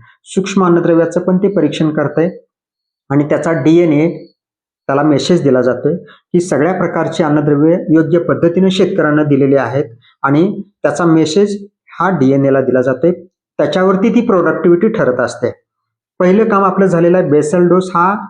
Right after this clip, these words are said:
पहिल्या कांडी लागण करणाऱ्या शेतकऱ्यांना टाकलाच पाहिजे, तरच तुमची प्रोडक्टिव्हिटी चांगल्या पद्धतीने राहू शकते. पहिला सिस्टम सांगितला,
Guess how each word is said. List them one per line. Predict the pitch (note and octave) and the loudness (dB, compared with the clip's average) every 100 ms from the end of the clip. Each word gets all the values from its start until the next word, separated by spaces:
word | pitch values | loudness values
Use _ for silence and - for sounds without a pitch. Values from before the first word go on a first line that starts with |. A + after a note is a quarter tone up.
| _ _ _ _ | _ _ _ _
पहिल्या | E3 D#3 E3 F3+ F#3+ | 0 2 2 2 -2
कांडी | F#3+ E3 E3 F#3 | 0 2 2 2
लागण | E3 E3 | 2 0
करणाऱ्या | E3+ D#3+ D3+ D3+ D#3 | 0 -2 -2 0 -2
शेतकऱ्यांना | D#3+ - D#3 D3 D3+ D#3 - | -2 -4 -2 -2 0 -2 -2
टाकलाच | C3+ - C3 D3 D3+ - G#3 | -4 -2 -2 -2 -4 0 0
पाहिजे, | G3+ B2 A#2+ C3+ - _ _ G3+ | 0 -2 -2 -4 -10 _ _ 0
तरच | G3 G3+ | 0 2
तुमची | G3 F3 F#3+ | 0 0 0
प्रोडक्टिव्हिटी | E3 C#3+ D3 - E3 D3+ F3+ | 0 0 -2 0 0 0 -2
चांगल्या | - D3+ C3 C#3+ | -4 -4 -2 -2
पद्धतीने | C3+ C3+ C#3+ D3+ D#3 | -2 -2 -2 0 0
राहू | B2 D#3 | 0 -2
शकते. | D3 - - D#3 - - _ - | -2 -6 -2 -2 -4 -18 _ 0
पहिला | D3+ E3+ | 0 0
सिस्टम | - C3 - C3 | -2 -4 -2 -4
सांगितला, | B2 A#2+ A#2 A#2+ | -2 -2 -4 -6